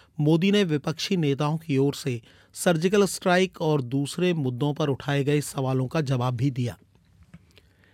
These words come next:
एआईएडीएमके के वरिष्ठ नेता पीएच पांडियन ने दावा किया है कि तमिलनाडु की पूर्व मुख्यमंत्री जे जयललिता की मौत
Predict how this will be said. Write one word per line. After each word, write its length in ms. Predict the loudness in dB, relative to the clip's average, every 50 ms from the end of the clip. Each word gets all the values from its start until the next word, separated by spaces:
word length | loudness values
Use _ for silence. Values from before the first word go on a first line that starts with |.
| _ _ 4
एआईएडीएमके 1040 | 6 8 8 8 6 4 2 2 4 4 4 6 4 4 2 2 2 2 0 0 0 0
के 200 | 2 0 0 0
वरिष्ठ 360 | 0 -2 -2 -2 -2 -4 -2 -2
नेता 300 | -2 0 0 0 -2 -2
पीएच 500 | -2 _ _ 0 2 2 2 2 0 -4
पांडियन 460 | -8 -4 -2 -2 0 2 2 2 2
ने 120 | 2 0
दावा 300 | 0 0 0 0 0 -2
किया 280 | -2 0 0 0 2 2
है 160 | 2 0 0
कि 140 | -2 -4 -6
तमिलनाडु 640 | -4 _ -4 -2 0 0 2 2 2 0 0 -2
की 140 | -2 -4 -8
पूर्व 340 | -8 -4 -2 0 0 0 0
मुख्यमंत्री 720 | -2 -2 -2 -4 -4 -2 -2 -2 -2 -2 -2 -2 -2 -2 -2
जे 300 | 0 0 2 2 2 0
जयललिता 600 | 0 -2 -2 -2 0 0 -2 -2 -2 0 -2 -2
की 140 | 0 0
मौत 260 | 0 0 0 0 -2